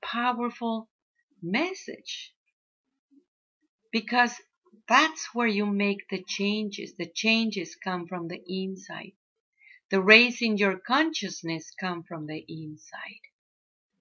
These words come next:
That's where the work reside. What is it? It is about giving and receiving being exactly the same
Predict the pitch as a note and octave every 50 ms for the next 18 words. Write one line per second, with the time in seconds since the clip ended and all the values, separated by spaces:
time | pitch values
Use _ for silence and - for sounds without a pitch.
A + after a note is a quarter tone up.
0 | _ _ _ D#3+ G3+ G#3 A3+ A#3+ C4 B3+ - - - - G#3 G3+ F#3 F#3 F3+ D#3+
1 | D#3 E3 F3 F#3+ F#3+ F#3+ G3 G3 - - - _ _ _ - D#3+ E3+ F3 E3 -
2 | - - E3 D#3+ D#3+ D#3+ E3 D#3+ - - - - _ _ _ _ _ _ _ _
3 | _ _ _ _ _ _ _ _ - F3 G#3 B3 B3+ B3+ - - - A#3 C4 D4
4 | D4 - - - - _ _ _ _ _ _ _ _ _ _ _ _ _ _ _
5 | _ _ _ _ _ _ _ _ _ _ _ _ _ _ _ _ _ - _ _
6 | - - _ _ - A3 A#3 C4+ D4 C#4+ C#4+ C#4+ A3+ - A#3+ A3+ A3+ G#3+ - -
7 | - A3 B3 B3 C#4 C#4 C4 B3+ A#3 A3 G3+ A3 G#3 G3+ - - A#3 A#3 A3+ G#3+
8 | G3 E3 D3 D3 E3+ E3 F#3 F#3+ F#3+ F#3+ F#3+ F#3+ F#3 F#3 F#3 F3+ F3+ _ - -
9 | - - A#3 A3+ A3+ A#3 A#3 _ - B3 A3+ A3+ A3+ G#3+ G#3+ F#3 F3 - - -
10 | G3 F#3+ F#3 F#3+ F#3+ F#3+ F#3+ F#3+ G3 G3 F#3